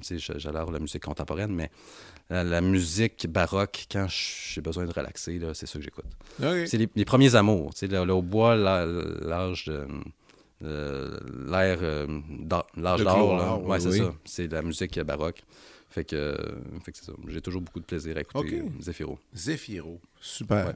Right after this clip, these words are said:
Speaker 2: excellent. Est-ce que t'as un dernier truc ?
Speaker 1: Oui, dernier truc. Euh, ben, c'est ça, je voulais,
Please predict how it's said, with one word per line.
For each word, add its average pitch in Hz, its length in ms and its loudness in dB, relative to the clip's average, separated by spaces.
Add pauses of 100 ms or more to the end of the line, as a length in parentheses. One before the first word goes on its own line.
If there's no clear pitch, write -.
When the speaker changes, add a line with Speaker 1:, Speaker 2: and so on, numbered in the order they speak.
Speaker 2:
excellent. 95 440 -2 (120)
Est-ce 117 180 2
que 113 80 6
t'as 113 120 6
un 110 40 6
dernier 113 300 6
truc ? 165 340 4 (320)
Speaker 1:
Oui, 151 220 10 (100)
dernier 104 300 6
truc. - 460 2
Euh, 98 320 6
ben, 101 200 2
c'est - 100 0
ça, 147 140 4
je 117 60 0
voulais, 139 280 4